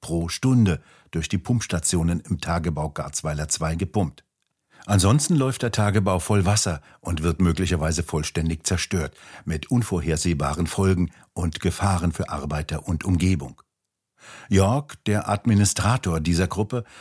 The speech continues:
hatte noch einen radikaleren Vorschlag. Alternativ wolle er eine große Menge Termit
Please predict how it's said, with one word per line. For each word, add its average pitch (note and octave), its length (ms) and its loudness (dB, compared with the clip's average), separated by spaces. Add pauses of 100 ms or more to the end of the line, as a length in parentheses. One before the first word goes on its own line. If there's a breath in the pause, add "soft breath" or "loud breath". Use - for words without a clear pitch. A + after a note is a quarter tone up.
hatte G2 180 0
noch G2+ 160 2
einen G2 260 4
radikaleren F2+ 760 2
Vorschlag. C#2+ 480 -8 (640 loud breath)
Alternativ G#2+ 640 2
wolle A#2 220 2
er G#2 180 2
eine G#2+ 200 2
große F#2+ 340 0
Menge G2 280 2
Termit G#2+ 520 2